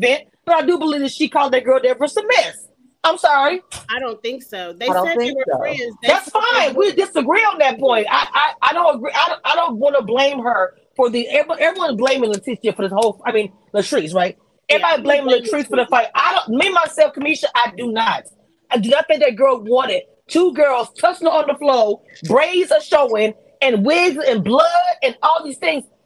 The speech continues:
Speaker 1: I do not think she wanted any of that to happen. And, and she probably was a little bit miffed at Selena, but not that much, 'cause she can't stand Gucci so much. Her hatred for Gucci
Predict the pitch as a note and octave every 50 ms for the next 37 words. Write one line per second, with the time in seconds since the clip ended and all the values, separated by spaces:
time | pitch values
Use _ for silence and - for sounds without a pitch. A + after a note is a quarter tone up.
0 | _ _ _ _ _ _ _ - - D4 C#4 G#3 A3+ C4+ A#3+ B3 B3 C4+ C#4 D#4
1 | D4+ - C#4 B3+ A#3+ - C4+ B3 B3 A#3 G#3+ G#3+ - B3+ B3 B3 A#3+ A#3+ B3+ A#3+
2 | A3 A3 G3 E3+ - - C3+ C#3+ - - - - A3+ G#3+ G#3 G#3 - A#3 A3 G#3
3 | - - D#4 C#4 - D#4+ D#4 C#4 C4+ C4+ C4 B3+ - G3+ A3+ C4+ D4 D#4 D#4 D4+
4 | A3+ C#4+ C#4 C4+ B3+ C4+ G4 - - C4 B3+ - C#4 C#4+ D4 D4 C#4 A3 G#3 G#3
5 | A#3+ B3+ B3+ B3+ - G#3+ G3+ G#3 G3+ F#3+ - - _ _ _ _ _ - C4+ A#3
6 | - C#4+ - E4+ C#4 C4 - - C#4+ C4 A#3+ - A3+ G3+ - A3 C#4+ D4 - A#3
7 | A#3+ - - A3 F#3 F3+ E3+ D3 C3 - - - _ _ _ _ _ - A#3+ C4
8 | C#4 D#4 D#4 - D4+ B3 B3+ A#3 A3 B3 A3 G#3 D4 D4+ A3 - G#3+ G#3 G3